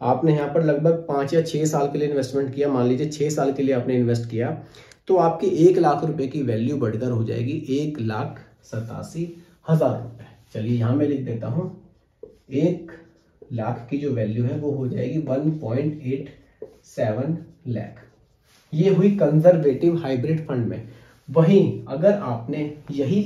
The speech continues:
एक लाख रुपए bank में invest किए, वो भी देख लेते हैं। एक लाख रुपए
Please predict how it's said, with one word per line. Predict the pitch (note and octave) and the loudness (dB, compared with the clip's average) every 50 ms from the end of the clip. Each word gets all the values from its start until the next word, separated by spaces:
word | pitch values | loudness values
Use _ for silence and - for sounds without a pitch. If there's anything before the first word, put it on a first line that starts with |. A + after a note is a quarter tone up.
| E3+ D#3+ | 0 0
एक | D3 D3+ D3 B2+ | 0 0 0 -2
लाख | A#2 G#2+ G2+ - - | -2 -4 -4 -6 -8
रुपए | A#2 - - - - - - _ _ _ _ _ _ _ _ | -12 -12 -12 -16 -18 -20 -20 _ _ _ _ _ _ _ _
bank | - C#3 B2+ D3 D#3 F3 G3 G3+ A#3 | -6 0 4 6 8 8 6 8 8
में | A3+ G#3 F#3 | 8 8 8
invest | E3+ D#3 C#3 B2+ A#2 - - | 8 8 4 4 2 -2 -8
किए, | - - - - - - - _ _ _ _ _ - | -10 -10 -10 -12 -14 -18 -20 _ _ _ _ _ -4
वो | A#2 B2+ | -2 0
भी | B2+ D#3 D#3 | 2 2 2
देख | D3+ C3 A#2 | 2 2 2
लेते | B2+ B2 A2+ - B2 | 0 0 -2 -2 -2
हैं। | B2 C#3+ E3+ G3 - - - _ _ _ _ _ _ _ A#2+ | -4 -4 -4 -6 -8 -12 -18 _ _ _ _ _ _ _ -2
एक | C#3 D#3+ D#3+ D#3 | 0 2 2 2
लाख | D#3 C3+ A#2+ A2+ A#2+ | 2 2 0 0 -2
रुपए | A#2+ A#2 A#2 B2 | -4 -4 -2 -2